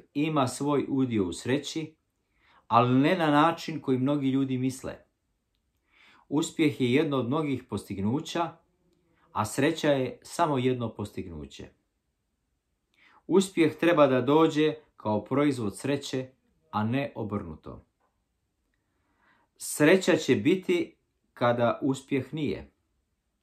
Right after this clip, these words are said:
Kada sve ostalo propadne, sreća će i dalje biti tu. Ona je jedini pravi odgovor na sve, jer uspjeh najlakše dolazi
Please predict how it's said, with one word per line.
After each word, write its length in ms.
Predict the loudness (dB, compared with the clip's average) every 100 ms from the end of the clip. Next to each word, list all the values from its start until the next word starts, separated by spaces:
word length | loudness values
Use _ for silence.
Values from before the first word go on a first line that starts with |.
| _ _ _ _ _
Kada 240 | -2 0 0
sve 300 | 0 4 6
ostalo 500 | 6 6 6 6 2
propadne, 720 | -2 2 4 4 0 -4 -6
sreća 500 | -12 -4 -2 -2 -4
će 200 | -4 -6
i 160 | -6 -4
dalje 340 | 0 2 2
biti 360 | -2 -6 -8 -6
tu. 280 | -4 -4 -8 _ _ _ _ _ _ _ _ _ _ _ -20 -2
Ona 240 | 2 4 6
je 220 | 4 2
jedini 560 | 4 4 4 2 0 0
pravi 360 | 4 4 4
odgovor 480 | 2 2 0 -2 0
na 140 | -4
sve, 540 | -4 -8 -6 -6 -8 -14 _ _ _ _ _ _ -4
jer 240 | -2 0
uspjeh 640 | 2 2 2 -2 0 0 -2
najlakše 600 | -2 4 4 4 0 -2
dolazi 680 | 0 2 2 2 0 -4 -8